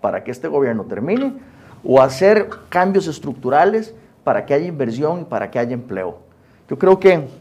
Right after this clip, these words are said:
antes de ver los detalles, tenemos que establecer y coincidir en cuáles son los objetivos. Porque si lo que queremos es simplemente ver cómo le sacamos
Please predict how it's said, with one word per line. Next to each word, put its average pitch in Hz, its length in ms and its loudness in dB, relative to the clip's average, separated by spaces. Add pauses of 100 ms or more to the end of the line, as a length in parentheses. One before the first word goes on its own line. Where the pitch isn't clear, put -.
(160)
antes 196 380 2
de 165 80 6
ver 180 160 6
los 185 120 4
detalles, - 720 -2 (300)
tenemos 139 340 -2
que 170 100 -6
establecer 151 840 2 (140)
y 170 80 -4
coincidir 139 540 0
en 196 80 -2
cuáles 180 240 -2
son 202 100 0
los 208 80 -2
objetivos. - 640 -2 (760)
Porque 185 260 4
si 170 80 0
lo 160 80 2
que 147 120 -2
queremos 208 340 0
es 262 100 2
simplemente 254 600 4
ver 202 260 6
cómo 185 260 2
le 214 200 8
sacamos 208 600 4